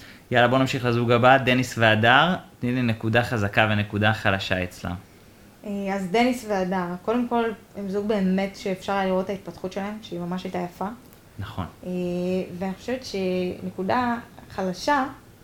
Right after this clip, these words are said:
Speaker 2: שהייתה ביניהם, זה דווקא היה יותר בהתחלה,
Speaker 1: מהמם.
Speaker 2: זה היה המחשבות שהדר הביאה איתה לקשר. אה,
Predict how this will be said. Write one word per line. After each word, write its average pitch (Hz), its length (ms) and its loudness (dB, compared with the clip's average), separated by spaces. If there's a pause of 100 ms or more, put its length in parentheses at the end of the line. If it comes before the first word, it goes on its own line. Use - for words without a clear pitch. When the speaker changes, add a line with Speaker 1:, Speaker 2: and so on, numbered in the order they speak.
(300)
Speaker 2:
שהייתה 190 380 -4
ביניהם, 185 420 -2
זה 202 100 -6
דווקא 202 220 -6
היה 226 120 6
יותר 240 180 0
בהתחלה, 226 480 -2 (440)
Speaker 1:
מהמם. 113 200 2
Speaker 2:
זה 139 80 0
היה 226 180 2
המחשבות 226 520 -2
שהדר 185 380 -4
הביאה 190 240 -4
איתה 185 240 -4
לקשר. 180 360 -8 (800)
אה, 175 40 -6